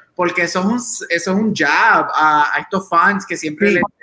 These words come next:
Speaker 1: le empiezan a tirar, "No, de que no necesitamos Harley Quinn, de que porque el show tiene que ser tan feminista, tan progresista", y te los tiran con las camisas de,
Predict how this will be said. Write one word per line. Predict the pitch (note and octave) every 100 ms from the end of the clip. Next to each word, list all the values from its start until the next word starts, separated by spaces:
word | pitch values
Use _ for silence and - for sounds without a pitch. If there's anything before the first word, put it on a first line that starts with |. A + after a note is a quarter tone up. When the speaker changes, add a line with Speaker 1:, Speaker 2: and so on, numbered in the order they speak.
| -
Speaker 1:
le | D#3+
empiezan | D#3 D#3+ D#3 E3+
a | F3+
tirar, | F3 F3 E3+
"No, | F3 G#3+ G3+
de | F3+
que | D#3+
no | D#3
necesitamos | E3+ F3+ F3+
Harley | F3+ F3 -
Quinn, | F#3 F3
de | E3
que | D#3
porque | D3 D#3
el |
show | D#3 E3+
tiene | F3
que | F3
ser | E3+
tan | F3 -
feminista, | E3 E3 F3 E3+ E3
tan | D#3+
progresista", | E3 D#3+ D#3 E3+ F#3+ F#3+ E3+ D#3 - - -
y | F3
te | F3
los | E3+ D#3+
tiran | E3+ F3
con | F#3 F3+
las | F3
camisas | - E3 D#3+ D#3+ E3
de, | E3 E3 D#3+ D3+ D3+